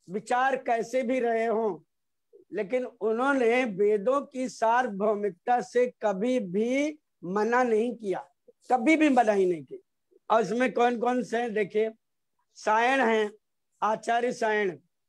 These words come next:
उव्वट हैं, महीधर हैं, कीथ हैं, ग्रिफिथ हैं, मैक्स मुलर भी हैं, स्वामी दयानंद सरस्वती महाराज हैं, स्वामी वेदानंद जी महाराज हैं,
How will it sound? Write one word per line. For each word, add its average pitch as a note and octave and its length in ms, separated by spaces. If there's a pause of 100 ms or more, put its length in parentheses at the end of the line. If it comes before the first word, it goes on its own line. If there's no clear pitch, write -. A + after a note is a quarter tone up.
(220)
उव्वट A3+ 480
हैं, A3 420 (320)
महीधर A3 640
हैं, A3 280 (960)
कीथ C4 420
हैं, A3+ 360 (1300)
ग्रिफिथ B3 560
हैं, G#3+ 320 (460)
मैक्स A#3+ 420
मुलर B3+ 380
भी A3+ 240
हैं, G3+ 300 (760)
स्वामी B3 420
दयानंद B3 480
सरस्वती A3+ 600
महाराज A#3 480
हैं, A3 200 (800)
स्वामी B3 360
वेदानंद B3+ 680
जी B3+ 120
महाराज A3+ 480
हैं, G#3+ 200